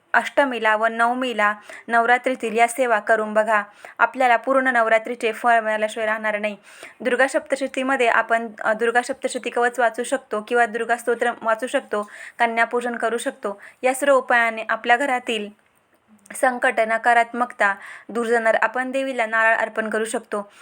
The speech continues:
दुर्गा सप्तशतीचे किंवा देवी कवच पठण केल्याने शत्रू आणि नकारात्मक ऊर्जेपासून आपल्याला संरक्षण मिळते. आपण द-, पूर्ण नवरात्रामध्ये एक दिवस का होईना किंवा अष्टमीला किंवा नवमीला कुमारिका म्हणजे कन्यापूजन केले, केल्यामुळे देवी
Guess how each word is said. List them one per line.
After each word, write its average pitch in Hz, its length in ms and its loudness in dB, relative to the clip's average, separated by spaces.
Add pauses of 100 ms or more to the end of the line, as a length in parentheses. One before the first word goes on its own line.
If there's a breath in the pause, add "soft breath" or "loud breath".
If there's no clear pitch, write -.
(260 loud breath)
दुर्गा 254 240 0
सप्तशतीचे 277 680 -2
किंवा 240 280 2
देवी 240 300 -2
कवच 254 360 -2
पठण 247 380 -4
केल्याने 254 340 -4
शत्रू 247 420 -6
आणि 240 180 0
नकारात्मक 233 600 -4
ऊर्जेपासून 240 640 -4
आपल्याला 220 460 -2 (380 loud breath)
संरक्षण 214 520 0
मिळते. 208 500 -6 (320 soft breath)
आपण 240 300 0
द-, - 400 -16
पूर्ण 254 180 0
नवरात्रामध्ये 254 800 2
एक 240 300 0
दिवस 254 320 -4
का 262 100 2
होईना 247 380 -4
किंवा 233 300 0 (100)
अष्टमीला 240 520 -2
किंवा 240 260 -2
नवमीला 233 580 -2 (460 loud breath)
कुमारिका 254 640 2
म्हणजे 226 280 -8
कन्यापूजन 247 800 -4
केले, 240 300 -2 (360 loud breath)
केल्यामुळे 254 520 0
देवी 226 340 -4